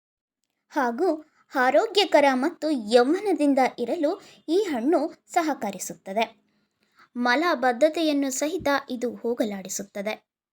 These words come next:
ಈ ಹಣ್ಣಿನಲ್ಲಿರುವ ನಾರಿನಾಂಶ ಕರುಳಿನಲ್ಲಿ ಶೇಖರವಾಗಿರುವ ವಿಷವಸ್ತುಗಳನ್ನು ಸಹಿತ ಇದು ಹೊರಹಾಕಲ್ಪಡುತ್ತದೆ.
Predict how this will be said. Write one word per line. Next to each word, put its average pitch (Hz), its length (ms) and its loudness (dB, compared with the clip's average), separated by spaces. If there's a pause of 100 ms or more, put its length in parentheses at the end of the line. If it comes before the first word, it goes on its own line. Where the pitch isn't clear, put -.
(880)
ಈ 415 220 2
ಹಣ್ಣಿನಲ್ಲಿರುವ 370 800 0
ನಾರಿನಾಂಶ 285 640 0 (100)
ಕರುಳಿನಲ್ಲಿ 277 760 2
ಶೇಖರವಾಗಿರುವ 262 880 0 (420)
ವಿಷವಸ್ತುಗಳನ್ನು 311 960 0
ಸಹಿತ 311 360 -6 (380)
ಇದು 277 220 -2
ಹೊರಹಾಕಲ್ಪಡುತ್ತದೆ. 220 1080 -4